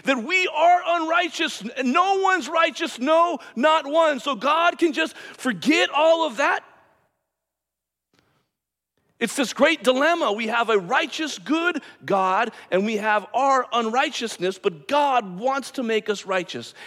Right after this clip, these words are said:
How can he do that? And there's this word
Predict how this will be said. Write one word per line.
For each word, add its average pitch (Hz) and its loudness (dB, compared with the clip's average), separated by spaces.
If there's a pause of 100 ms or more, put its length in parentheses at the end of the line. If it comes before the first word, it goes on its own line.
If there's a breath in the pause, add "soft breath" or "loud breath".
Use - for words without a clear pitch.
(200 loud breath)
How 220 2
can 196 -2
he 175 -8
do 156 -6
that? - -12 (2500)
And 127 -6
there's 135 -4
this 131 -14
word 143 -2